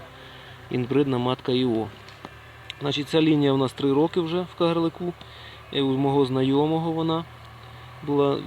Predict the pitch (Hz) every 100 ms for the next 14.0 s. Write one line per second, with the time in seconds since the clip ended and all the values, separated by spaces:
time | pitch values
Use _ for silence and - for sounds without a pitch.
0 | 131 156 151 151 139 135 - 131 131 135
1 | 135 131 135 139 135 147 143 - - 147
2 | 151 147 139 139 131 - 131 139 135 117
3 | - - 156 165 131 117 123 123 120 143
4 | 151 139 127 123 135 120 117 113 120 117
5 | 117 113 117 127 - - - - - -
6 | - - 139 156 175 - 147 147 - -
7 | - - - 135 139 131 131 131 131 127
8 | 156 196 185 170 - - 131 139 143 135
9 | 139 131 165 185 151 139 123 139 156 -
10 | 135 127 135 135 165 160 135 131 143 139
11 | 135 147 143 127 120 113 - - - -
12 | - - - - - 131 - 135 127 131
13 | 131 160 190 196 190 190 180 - 180